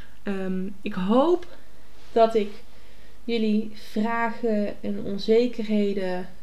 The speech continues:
ehm, ja, goed heb kunnen verwoorden. Of dat je misschien iets hebt gehad aan mijn input, mijn mening, mijn tips.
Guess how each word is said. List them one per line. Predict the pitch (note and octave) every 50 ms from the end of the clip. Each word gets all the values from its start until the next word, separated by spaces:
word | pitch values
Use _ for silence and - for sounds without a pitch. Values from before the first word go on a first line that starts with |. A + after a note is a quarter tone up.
| -
ehm, | A3 G3 F#3+ F#3+ G#3 G#3 G#3 G#3 G#3+ G#3 - - - - - - - - - - - - - - - - -
ja, | - A3 - - - - - - - - - - - - - G#3+ -
goed | - A#3 A3+ G#3+
heb | A3+ G#3+ G#3+ G#3+
kunnen | - A3+ G#3+ G#3 G3+ G3+ G3+ G3 G3 G#3 G#3 - - - - - - - - - - - - - - -
verwoorden. | - - - G3+ G3+ A3 A#3 A#3+ A#3+ A#3+ A#3+ A#3+ A#3+ A#3 A#3 - -
Of | - - G#3+ G#3 -
dat | - - - -
je | - G#3+ G3+ G3
misschien | G#3 G#3 G#3 - G#3+ G#3+
iets | G#3 G#3 G#3
hebt | G#3 G#3 -
gehad | - G3+ G#3 G#3 G#3+ A3+ A3 A3+
aan | G#3+ G#3 G#3 G#3 G#3 G3+ G3+ G3+
mijn | G3+ G3+ G#3 G#3 G3+ G3+ - -
input, | - G#3+ A#3 G#3+ G#3+ - A3+ A3 A3 G#3+ -
mijn | G#3+ G#3 G3 G3 G3+
mening, | G3+ G3+ G3+ G3+ G3+ G3+ G3+ G3+ G3 G3
mijn | G3 G3 G3 G3+
tips. | - - G#3+ A3+ A#3+ A#3+ - - - - -